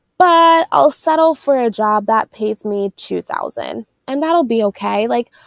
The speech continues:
I'll be able to pay my bills and have, like, a little bit left over."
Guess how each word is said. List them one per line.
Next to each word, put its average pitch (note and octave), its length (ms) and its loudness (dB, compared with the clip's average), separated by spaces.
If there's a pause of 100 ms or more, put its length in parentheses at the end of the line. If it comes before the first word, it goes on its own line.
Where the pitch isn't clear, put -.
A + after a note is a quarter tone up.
(120)
I'll C#4 120 2
be D#4 160 0
able C#4+ 200 0
to B3+ 80 0
pay A#3 200 -6
my A3 180 -4
bills G#3 420 -2
and A3 160 -6
have, G3+ 320 -6
like, G3+ 300 -6
a G#3 60 -8
little G#3 260 -4
bit G3 200 -2
left G3 320 -8
over." G3+ 480 -4